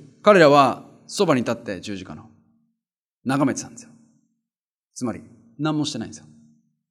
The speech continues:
ただ見てただけ。大変そうだなって。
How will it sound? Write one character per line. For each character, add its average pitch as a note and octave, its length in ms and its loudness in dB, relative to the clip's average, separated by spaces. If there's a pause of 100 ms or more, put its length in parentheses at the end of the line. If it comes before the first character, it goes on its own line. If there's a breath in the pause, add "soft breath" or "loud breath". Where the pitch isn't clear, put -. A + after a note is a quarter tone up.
(360)
た D#3 120 4
だ A#2+ 80 0
見 A2+ 120 -2
て A#2 120 -10
た - 100 -20
だ - 140 -20
け。 - 80 -20 (680)
大 F2 140 -10
変 F#2 100 -10
そ G2 100 -8
う - 20 -10
だ F2 80 -12
な F2 100 -14
っ D#2 60 -20
て。 - 140 -20